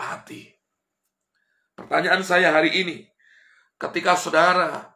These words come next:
diminta Tuhan untuk melakukan sesuatu, apakah engkau berkata, "Ya Tuhan, siap, aku akan kerjakan"? Atau kita tawar-menawar?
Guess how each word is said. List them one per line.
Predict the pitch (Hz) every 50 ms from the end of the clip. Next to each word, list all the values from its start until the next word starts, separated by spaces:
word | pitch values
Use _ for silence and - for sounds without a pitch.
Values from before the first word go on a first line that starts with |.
| _ _ _ _ _ _ _
diminta | - 143 147 170 185 185 185 190 185 180 -
Tuhan | 180 180 165 165 165 175
untuk | 175 180 - 160
melakukan | 175 170 170 170 - 170 - 151 170 165 -
sesuatu, | 156 147 - 147 156 156 151 - 160 151 135 110 - _ _ - - _ -
apakah | 147 139 151 160 156 160 156
engkau | 151 156 151
berkata, | 151 - 147 147 139 143 139 135
"Ya | 127 135 147 170 208 220 220 - -
Tuhan, | 165 147 127 127 117 120
siap, | - - - 180 180 151 - - - - - _ -
aku | - 156 - 147
akan | 135 139 135 127
kerjakan"? | 117 120 - - - 131 117 - - - 113 - - _ _ _ _ _ - - - _ -
Atau | 151 156 160 - 160 156 160 -
kita | 156 151 - 151 143 - - - -
tawar-menawar? | - - 185 196 202 190 180 180 180 175 170 175 175 175 170 165 165 165 160 165 160 160 139 127 127 - - - - - -